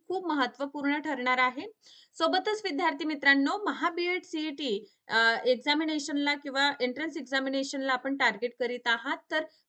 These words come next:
कम्प्लीट कोर्स जे, अ, देखील अव्हेलेबल आहे आणि या कम्प्लीट कोर्समध्ये डेली लाईव्ह क्लास अव्हेलेबल आहे, संपूर्ण अभ्यासक्रमावर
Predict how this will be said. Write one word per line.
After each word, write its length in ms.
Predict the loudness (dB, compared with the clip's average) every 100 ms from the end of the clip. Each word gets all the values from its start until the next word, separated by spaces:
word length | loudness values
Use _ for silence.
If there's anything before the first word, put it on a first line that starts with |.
| -2
कम्प्लीट 360 | 0 0 -4 -8 -4
कोर्स 300 | -4 -2 -4
जे, 240 | -4 -2
अ, 60 | 0
देखील 380 | 0 0 0
अव्हेलेबल 500 | -2 0 -2 -2 2
आहे 380 | 2 2 -2 -10 -14 -20 0
आणि 180 | 2 2
या 100 | 0
कम्प्लीट 440 | 2 2 0 -6 -2
कोर्समध्ये 600 | -4 -4 -4 -2 2 0
डेली 360 | 0 -2 2
लाईव्ह 260 | 2 2 -2
क्लास 320 | 0 2 2 -4
अव्हेलेबल 480 | -4 -4 -4 0
आहे, 340 | 0 0 -2 -10 _ _
संपूर्ण 680 | 0 0 2 2 4 2 2 -2
अभ्यासक्रमावर 720 | -2 -2 -4 -2 2 2